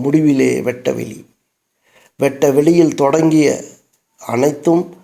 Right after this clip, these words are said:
வெட்டவெளியிலே முடிகிறது. அது ஒரு குறிப்பிட்ட இடைப்பட்ட காலத்தில்தான் நாம் பிறந்தோம்,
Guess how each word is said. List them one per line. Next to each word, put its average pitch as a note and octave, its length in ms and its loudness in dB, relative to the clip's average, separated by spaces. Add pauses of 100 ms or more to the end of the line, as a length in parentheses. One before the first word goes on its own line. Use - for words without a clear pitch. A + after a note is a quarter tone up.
(320)
வெட்டவெளியிலே C#3+ 800 0
முடிகிறது. C3 840 -2 (440)
அது - 480 -4
ஒரு C#3+ 360 0
குறிப்பிட்ட G#3+ 560 0
இடைப்பட்ட E3 580 -2
காலத்தில்தான் B2+ 880 -4 (460)
நாம் A2+ 400 -10 (880)
பிறந்தோம், D#3 640 0